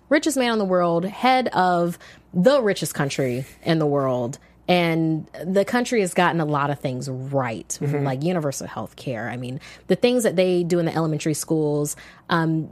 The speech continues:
Speaker 1: the high schools wish that they could have, you know, access
Speaker 2: Mm-hmm.
Speaker 1: to that tech kind of a thing. And it's, it's one of those places where it's about, um, what you bring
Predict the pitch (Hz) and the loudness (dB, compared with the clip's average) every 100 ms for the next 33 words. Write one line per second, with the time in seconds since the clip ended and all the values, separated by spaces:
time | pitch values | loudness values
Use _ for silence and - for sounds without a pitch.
0 | 170 175 170 - - 311 381 - - - | -2 0 0 -4 0 2 2 0 0 2
1 | 190 170 151 139 147 - - - 180 180 | 4 4 2 0 -2 -4 -4 -6 -4 0
2 | 220 - - 156 160 156 147 170 156 143 | 0 0 0 0 2 0 -2 -2 -2 -2
3 | 139 - 170 147 139 131 147 165 131 123 | -4 -4 -2 -2 -2 0 0 0 0 0
4 | 143 135 - 151 - - 160 143 143 139 | -2 -4 -4 -6 -6 -10 -6 -6 -6 -8
5 | 151 104 160 - - - - 190 180 180 | -10 -10 -12 -14 -20 -18 -4 -2 0 0
6 | 180 - 220 208 226 247 220 208 202 196 | 0 0 0 0 0 0 -2 -2 -2 -2
7 | 180 180 170 165 - - - 175 - 180 | -2 0 0 0 -4 -16 -2 0 2 2
8 | 165 160 165 156 175 - 175 143 151 170 | 2 0 0 0 0 0 -2 -2 0 0
9 | 196 240 294 | 2 0 0